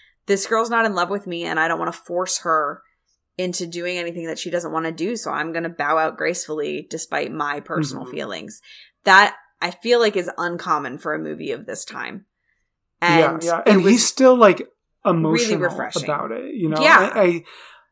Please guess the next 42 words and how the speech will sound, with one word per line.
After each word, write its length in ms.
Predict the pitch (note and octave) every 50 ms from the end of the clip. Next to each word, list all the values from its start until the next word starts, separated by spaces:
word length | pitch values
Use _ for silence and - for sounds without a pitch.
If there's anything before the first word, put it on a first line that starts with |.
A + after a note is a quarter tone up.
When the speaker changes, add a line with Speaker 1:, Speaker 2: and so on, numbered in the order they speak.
| _ _ -
Speaker 2:
I, 100 | F#3+ F#3
I 20 | G3
think 240 | G3 B3+ B3+ A3+ A3+
of 220 | - F#3+ F#3 -
the 100 | A3 F3+
two, 320 | - - - E3+ F#3 F#3+
I 60 | F3 -
actually 420 | E3 D3+ D3+ - - F3 E3 D#3
prefer, 720 | D#3+ - - D3 - - D3 D3 D3 D3 D3 D3 - - _ _ _ -
I 80 | D#3
may 140 | B2+ D#3 D3+
have 120 | D3 C#3+
said 200 | - - C#3 C3+
this 160 | D3 C#3+ - E3
already, 260 | D#3 E3 F#3+ F#3 E3
but 160 | - D3+ D3+
I 80 | E3 E3
think 300 | D#3+ - F#3+ F3+ E3 E3+
I 100 | D#3+ D#3
prefer 360 | - F3 D#3+ - D#3+ D3+ D3+
Henry. 680 | D3 D#3+ D#3+ F3 F3+ D#3+ D3+ D3 D3 D3 D3 C#3+ C#3 -
Speaker 1:
Oh, 140 | - C#4 A#3
I 200 | - A#3 C4 C4
like 180 | B3+ A#3+ A3+
Henry 280 | - A3 F#3 E3+ D#3+ D#3+
better 220 | E3 E3 D3+ D3
as 140 | C#3+ C#3 C#3
a 40 | C3
character, 360 | - F3+ C3 - - - E2+
too. 160 | - - - - - - _ _
For 160 | - - C#4+
Speaker 2:
Like, 80 | G#3 E3
Speaker 1:
sure. 100 | D#3+ A#3+
Speaker 2:
yeah, 180 | A#3 F#3 E3+
I 120 | E3 E3+ F3
prefer 400 | D#3+ - F#3+ F3+ - - F#3+ F#3 F3
his 240 | E3 G3 F#3 F3 -
character, 540 | - - F#3+ A3 B3 A3 - F3 E3 D#3 D#3 - - - - _ D3+
but 320 | D3 G3 F#3+ E3 - -
for 160 | - - F3+
Valerie, 640 | D#3 D#3+ D3+ D3+ D3 C#3 C#3 C3 B2 C3+ C#3+ D#3 -
I, 440 | C4+ C4 G#3+ D#3 D3 D#3 D3 D3 -